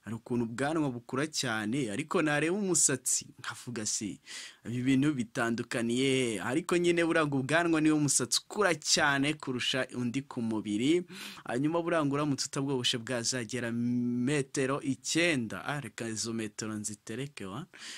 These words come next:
Hanyuma cumi n'icyenda, amaso y'umuntu ageraho akarekeraho kongera, kongera ubunini, ariko amazuru n'amatwi ntibihagarara gukura. Eh, oh my God.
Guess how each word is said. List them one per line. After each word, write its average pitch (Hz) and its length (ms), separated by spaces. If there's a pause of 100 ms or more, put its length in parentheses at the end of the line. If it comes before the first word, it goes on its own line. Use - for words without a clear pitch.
(160)
Hanyuma 185 420
cumi 196 240
n'icyenda, 180 760
amaso 190 440
y'umuntu 170 580
ageraho 139 880 (460)
akarekeraho 151 680
kongera, 143 580
kongera 139 600
ubunini, 180 560 (640)
ariko 185 400
amazuru 151 600
n'amatwi 160 520
ntibihagarara 139 760
gukura. 135 520
Eh, 453 240 (480)
oh 403 160
my 135 200
God. 185 440